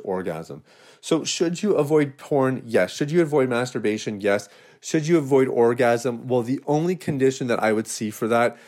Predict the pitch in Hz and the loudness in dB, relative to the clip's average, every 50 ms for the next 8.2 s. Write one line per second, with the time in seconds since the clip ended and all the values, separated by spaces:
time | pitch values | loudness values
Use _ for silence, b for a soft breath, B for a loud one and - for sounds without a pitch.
0 | B B B - 127 123 - - - 139 151 147 151 156 151 - 151 139 - 143 | B B B -6 -4 -4 -4 -2 0 0 2 2 0 0 0 0 -2 0 0 0
1 | 127 127 113 110 113 113 113 113 117 117 113 - - 107 - 117 104 98 101 107 | 2 2 0 0 0 0 2 2 2 2 2 0 -2 0 2 2 2 2 0 -4
2 | - - - 123 107 101 110 98 98 95 - - 107 101 101 - - 107 101 104 | -6 -4 -4 -4 -2 -2 -2 -4 -4 -6 -2 0 0 0 0 -2 -4 -4 -4 -4
3 | 101 110 104 - - 113 98 104 95 - 98 98 98 107 107 110 107 107 B B | -6 -6 -8 -6 -4 -4 -2 -2 -2 -2 -2 -2 0 0 0 0 -2 -4 B B
4 | B B B B 135 - - 139 131 123 113 113 123 123 123 127 123 123 120 127 | B B B B -10 -4 -2 0 0 0 0 0 0 0 2 2 2 0 -2 -4
5 | - 123 123 113 110 107 107 104 - - - 131 127 113 107 - 110 107 107 113 | -8 -4 -2 -2 -2 -2 -4 -8 -10 -16 -8 -4 -2 -2 0 0 0 0 0 -2
6 | 110 - - 110 104 107 107 98 101 98 110 139 156 - - b b b b b | -4 -6 -8 -10 -8 -8 -6 -2 0 0 0 0 -2 -6 -12 b b b b b
7 | b b b b - 135 113 110 - - 135 120 117 117 - 120 98 98 101 110 | b b b b -12 -10 -10 -8 -4 -2 -2 0 0 -2 0 2 2 4 4 2
8 | 147 180 - | 0 -2 -6